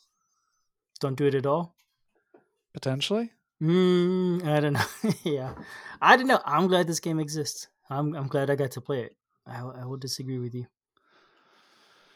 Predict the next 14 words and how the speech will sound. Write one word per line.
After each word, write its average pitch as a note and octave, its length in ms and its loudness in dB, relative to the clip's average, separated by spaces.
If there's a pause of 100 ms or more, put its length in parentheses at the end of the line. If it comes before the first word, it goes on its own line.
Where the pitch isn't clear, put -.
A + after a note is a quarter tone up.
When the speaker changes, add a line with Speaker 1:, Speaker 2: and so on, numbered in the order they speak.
(240)
Speaker 2:
Okay. F3+ 380 2
Speaker 1:
<laughs> - 0 -
I - 340 4
will, F3+ 200 2 (340)
I E3+ 80 4
will F3 100 4
agree G3+ 260 2
with A#3+ 200 4
you A3 80 6
on G#3 140 8
the F3 140 4
art. C3+ 400 -2 (1600)
<laughs> F3 120 -4 (800)
But, C#3 240 -2